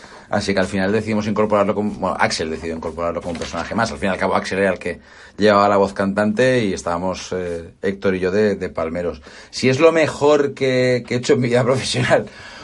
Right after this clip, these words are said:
hombre, yo diría que, que el, el tono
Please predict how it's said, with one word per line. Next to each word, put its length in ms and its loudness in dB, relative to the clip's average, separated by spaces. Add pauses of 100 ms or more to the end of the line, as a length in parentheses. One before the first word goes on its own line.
(560)
hombre, 260 2
yo 100 2
diría 500 4
que, 240 6 (520)
que 680 2
el, 200 -2
el 320 -6 (360)
tono 920 4